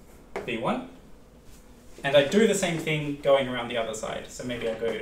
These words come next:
like, to here. Maybe this is the furthest edge going around before I get to U around the other side. And then all I need to do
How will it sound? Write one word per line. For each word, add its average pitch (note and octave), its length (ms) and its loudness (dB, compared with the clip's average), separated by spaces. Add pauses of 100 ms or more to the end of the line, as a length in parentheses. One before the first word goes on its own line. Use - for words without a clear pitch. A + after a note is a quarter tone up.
(100)
like, G#2 260 -8
to A#2+ 100 -10
here. A2+ 200 -8 (1000)
Maybe A2+ 240 -6
this - 140 -12
is G2+ 100 -8
the - 80 -10
furthest C#3 640 4
edge A#2 420 -6
going C3 280 6
around A2+ 260 -2
before A#2 240 -2
I A#2 60 2
get A2 140 0
to A2 80 -6
U A#2+ 260 -6 (380)
around A#2 140 0
the A#2+ 100 0
other B2 160 2
side. - 260 -8 (1800)
And D#3 120 6
then G#3 120 8
all G#3+ 220 4
I G3 80 4
need D#3+ 200 0
to D3 80 -6
do G3 420 4